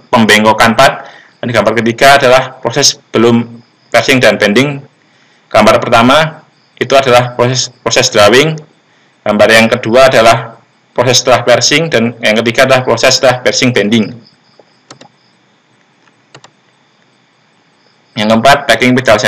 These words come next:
C. Proses packing adalah proses terakhir dan tahap di mana semua produk dikemas sesuai bentuk dan ukuran yang kemudian akan didistribusikan ke kus-, ke customer. Itu adalah gambar packingnya.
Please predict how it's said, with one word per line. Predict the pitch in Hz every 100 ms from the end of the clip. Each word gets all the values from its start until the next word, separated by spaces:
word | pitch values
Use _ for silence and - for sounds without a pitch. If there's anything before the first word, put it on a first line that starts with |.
| 104
C. | 127 101 - - - - _ _ _ _ _
Proses | 123 127 123
packing | 127 139
adalah | 151 123 120 131
proses | 127 135
terakhir | 127 127 123 135 -
dan | 110
tahap | 110 120 120 117
di |
mana | 107 117 127
semua | - 123 127
produk | 131 127 127
dikemas | 127 120 127 127 -
sesuai | - 123
bentuk | 123 110 104
dan | 113
ukuran | 110 110 127 127
yang | 120
kemudian | 117 117 113 123
akan | 123 123 131
didistribusikan | 123 107 - - 104 - 120 117 117 104 113 131
ke | 127
kus-, | 123 131 - - _ _
ke | 113
customer. | 113 127 123 120 131 117 - - - - - -
Itu |
adalah | 120 110
gambar | 117 104 104
packingnya. | 110 110 113 117 95